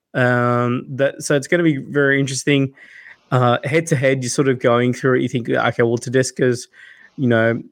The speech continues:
uh, you know, Connor Tracy, Tedesco, you probably pick a Tedesco, you know." But then Katoa and, um, Fertilagi Pa-, Pauga, hopefully,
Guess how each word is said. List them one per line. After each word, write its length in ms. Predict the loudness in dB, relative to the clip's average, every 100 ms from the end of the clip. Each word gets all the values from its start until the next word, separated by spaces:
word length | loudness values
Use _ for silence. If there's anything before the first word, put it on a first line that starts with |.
| -14
uh, 80 | -12 -12 _
you 120 | -2
know, 300 | 0 0 -2 -6
Connor 280 | -2 0
Tracy, 400 | 0 -2 0 -2
Tedesco, 480 | -2 0 0 0 0
you 180 | 0 0
probably 260 | -2 0 -2
pick 260 | -2 -4
a 220 | 0 0
Tedesco, 580 | -2 -2 0 0 0 -2
you 140 | -2 -2
know." 160 | -2
But 140 | -2 0
then 240 | 0 -2 -8 -20 _
Katoa 560 | -4 -4 0 0 2 0
and, 540 | 0 0 0 -2 -6 -12 _ _ _ _
um, 520 | -2 2 2 0 -4 -12 _ -16
Fertilagi 880 | -4 0 0 2 0 0 0 0 -2
Pa-, 400 | -4 -2 -2 -4
Pauga, 840 | -6 -2 2 2 2 0 0 -4 -14 -20 _
hopefully, 420 | _ -6 -4 -6